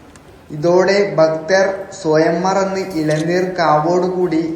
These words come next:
വാവലിപ്പുഴയിൽ മുങ്ങി ക്ഷേത്രത്തിലേക്ക് ഓടുന്നു. ആ ദിവസം ഭക്തർ ആയിരക്കണക്കിന് ഇളനീരുകൾ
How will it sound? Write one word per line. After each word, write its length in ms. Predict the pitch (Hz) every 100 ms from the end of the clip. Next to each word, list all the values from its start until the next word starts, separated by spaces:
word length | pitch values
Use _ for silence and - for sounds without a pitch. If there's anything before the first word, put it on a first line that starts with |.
| -
വാവലിപ്പുഴയിൽ 1080 | 147 147 147 156 175 185 - 185 185 185 185
മുങ്ങി 380 | 180 170 170 180 180 -
ക്ഷേത്രത്തിലേക്ക് 960 | 175 156 156 170 180 185 180 180 180 143
ഓടുന്നു. 480 | 156 156 160 165 143 117 - - - - - - -
ആ 140 | 151 185 196
ദിവസം 460 | 190 190 190 190 - 151
ഭക്തർ 440 | 156 151 - 180 175 - 143 143
ആയിരക്കണക്കിന് 920 | 156 175 190 185 190 185 185 185 180 160
ഇളനീരുകൾ 760 | 156 156 165 180 180 180 175